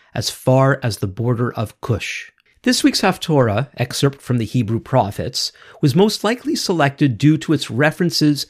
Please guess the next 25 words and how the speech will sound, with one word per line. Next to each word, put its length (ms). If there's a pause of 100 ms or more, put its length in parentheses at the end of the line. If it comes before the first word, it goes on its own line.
(100)
to 200
Egypt 400 (240)
and 140
particularly 840 (160)
Pharaoh, 600
Egypt's 420
king. 380 (540)
Both 320
are 60
concerned 640
with 180
God's 280
judgment 600
on 220
Pharaoh 420
and 180
his 180
land, 320
even 300
though 280 (320)
the 100
circumstances 920
addressed 380
by 140
Ezekiel 520